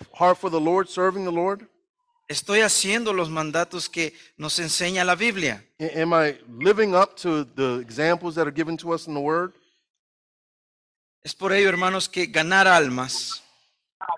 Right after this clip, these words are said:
Speaker 1: Winning souls
Speaker 2: es lo más precioso que debemos de hacer como cristianos.
Speaker 1: It is the, one of the most precious things we can do as Christians.
Speaker 2: El trabajo de la iglesia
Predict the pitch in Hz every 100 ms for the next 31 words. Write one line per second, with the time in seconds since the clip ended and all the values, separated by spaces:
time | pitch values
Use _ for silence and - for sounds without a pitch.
0 | - - 107 110 143 165 160 196 175 123
1 | 107 - - - _ _ _ _ _ _
2 | _ 147 151 - - - _ _ _ _
3 | _ _ _ - 151 156 165 - 160 -
4 | 170 170 - 135 131 143 147 135 131 -
5 | 151 139 123 117 110 107 - 101 - -
6 | - - - _ _ 151 151 135 123 113
7 | 151 151 139 127 127 - - 170 - 143
8 | 151 131 110 131 127 113 110 101 - -
9 | 104 - 98 92 - - 170 - 170 156
10 | 214 226 214 170 147 147 175 160 - 113
11 | 120